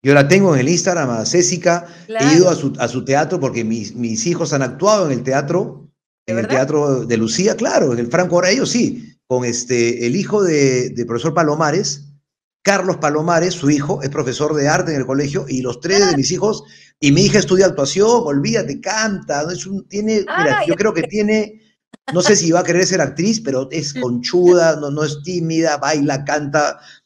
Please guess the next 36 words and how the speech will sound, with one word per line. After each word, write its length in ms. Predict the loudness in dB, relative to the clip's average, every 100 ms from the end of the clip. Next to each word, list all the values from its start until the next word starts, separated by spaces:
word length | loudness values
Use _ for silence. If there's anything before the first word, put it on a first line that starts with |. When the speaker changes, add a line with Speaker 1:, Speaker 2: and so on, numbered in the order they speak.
| _ _
Speaker 1:
y 160 | -4 2
mira 200 | 4 4
cómo 220 | 4 0
sale 220 | 0 0
del 140 | 2 0
colegio 380 | 0 -2 -4 -6
tanta, 400 | -6 -4 -4 -4
tanta 240 | -6 -6
gente 240 | -6 -6
talentosa, 560 | -4 -2 -2 0 0 0
¿no? 140 | 2
Algo 200 | 4 2
tiene 220 | 0 -2 0
que 60 |
haber 160 | 2 2
en 80 | 0
el 80 |
colegio 360 | 0 0 0 0
que 80 | -2
nos 120 | -2 -4
han 100 | 0
dado 160 | 0
de 60 | 0
formación. 600 | -4 -6 -2 0 0 -4 _ -6 -6
Speaker 2:
Siempre 240 | -6 -8
fomentaron 460 | -6 -4 0 0 0
el 120 | -2
arte, 400 | -4 -4 -10 -20 -8
toda 260 | -4 -4
la 140 | -6 -12
vida. 420 | -12 -12 -12 -20 _ _ _ -14
Eso 200 | -10 -6
era 120 | -4
bien 120 | 0
Speaker 1:
Con, 80 | 0
Speaker 2:
bacán. 240 | 0 -2